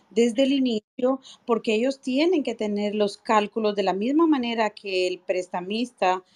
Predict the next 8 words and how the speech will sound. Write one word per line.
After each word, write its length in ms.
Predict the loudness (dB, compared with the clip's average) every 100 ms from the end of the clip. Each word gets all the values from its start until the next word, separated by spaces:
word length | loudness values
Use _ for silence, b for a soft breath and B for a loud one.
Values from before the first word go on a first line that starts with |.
| b b
o 220 | 0 0
el 100 | 0
banco 720 | -2 0 0 -4 -2 -2 0 -4 b b
les, 560 | -6 -2 -2 -4 -8 -12
ah, 180 | -12 -10
ex-, 340 | -12 -12 -20 _ _
les 300 | -8 -6 -6
extiende 840 | -12 -10 -4 -2 0 0 -2 -2